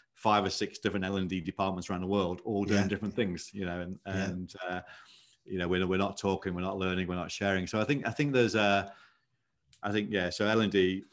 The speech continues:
Speaker 1: get your own acting gear first, you know, develop your, your leaders in your L and D team,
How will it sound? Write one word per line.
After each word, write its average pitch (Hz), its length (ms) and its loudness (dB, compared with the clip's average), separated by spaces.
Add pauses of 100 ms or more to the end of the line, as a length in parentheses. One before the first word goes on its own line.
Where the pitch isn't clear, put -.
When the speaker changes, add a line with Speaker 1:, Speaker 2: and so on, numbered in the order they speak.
(140)
Speaker 1:
get - 200 0
your 110 140 4
own 104 120 4
acting 92 340 -2
gear 87 300 -2
first, 85 580 -6
you 95 140 -4
know, 85 100 -4
develop 101 440 0
your, 92 560 0
your 92 180 0
leaders 87 460 -2
in 87 120 -2
your 87 160 -4
L 87 120 -2
and 82 100 -6
D 85 140 -4
team, 90 400 -6